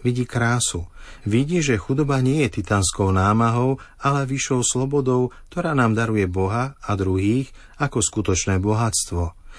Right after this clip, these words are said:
Vidí, že čistota nie je strohá sterilita, ale cesta k láske bez vlastnenia. Vidí, že poslušnosť nie je disciplína, ale víťazstvo v Ježišovom štýle nad našou anarchiou."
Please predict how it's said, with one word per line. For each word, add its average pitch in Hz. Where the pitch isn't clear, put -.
Vidí, 107
že 110
čistota 117
nie 113
je -
strohá 101
sterilita, 107
ale 151
cesta 123
k 101
láske 101
bez 107
vlastnenia. 104
Vidí, 107
že 104
poslušnosť 110
nie 110
je 87
disciplína, 113
ale 120
víťazstvo 131
v 107
Ježišovom 117
štýle 135
nad 156
našou 135
anarchiou." 92